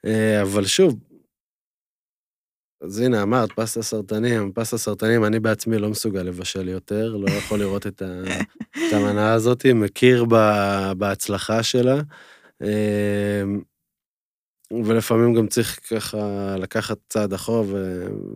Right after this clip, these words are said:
Speaker 1: ולהבין שאם זה מה שעובד, אז, אה, שיישאר,
Speaker 2: להשאיר את זה.
Speaker 1: שיישאר בתפריט.
Speaker 2: <laughs>
Speaker 1: אה,
Speaker 2: הוא יוצא מהרעיון הזה עם השראה להוריד אותם <laughs> מהתפריט.
Speaker 1: אגב, אני אספר את הסיפור הכי,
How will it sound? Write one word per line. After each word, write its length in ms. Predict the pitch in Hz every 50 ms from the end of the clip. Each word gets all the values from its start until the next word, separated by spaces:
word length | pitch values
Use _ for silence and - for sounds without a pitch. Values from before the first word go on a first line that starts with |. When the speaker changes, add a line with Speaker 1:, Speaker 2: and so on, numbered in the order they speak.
| 107
Speaker 1:
ולהבין 480 | 101 101 95 101 98 98 95 98 98 95
שאם 520 | - - 98 95 95 98 98 98 98 98
זה 140 | 95 104 110
מה 140 | 107 107 101
שעובד, 500 | - - 101 98 95 95 107 104 101 95
אז, 260 | 95 92 87 90 92 90
אה, 120 | 90 95
שיישאר, 380 | - - 104 104 - - 180 175
Speaker 2:
להשאיר 460 | 170 160 - - - 175 175 175 165
את 60 | 151
זה. 80 | - 147 143 - -
Speaker 1:
שיישאר 360 | - - 104 - - 107 110
בתפריט. 680 | - - - 220 - - 98 - 110 123 135 160 185 -
Speaker 2:
<laughs> 540 | _ _ _ - - - - - - - -
Speaker 1:
אה, 640 | 98 101 101 101 101 101 101 101 101 101 101 101 98 101 104 101 - _ _ _ _
Speaker 2:
הוא 100 | - 175
יוצא 240 | 175 175 - - 214
מהרעיון 420 | 214 214 196 185 185 185 196 202
הזה 180 | 208 202 185 220
עם 220 | 220 220 208 185
השראה 440 | 180 - - - 170 170 175 185 185
להוריד 260 | 180 170 170 185 185
אותם 220 | 190 180 - - 262 214
<laughs> 60 | - -
מהתפריט. 600 | 285 - - - - 202 - - - - - -
Speaker 1:
אגב, 340 | 127 135 123 120 113 104 104
אני 160 | 104 107 107
אספר 340 | 104 - 117 113 - 147 147
את 80 | 139
הסיפור 460 | 147 - - 151 - - 160 151 143
הכי, 180 | 131 135 - 151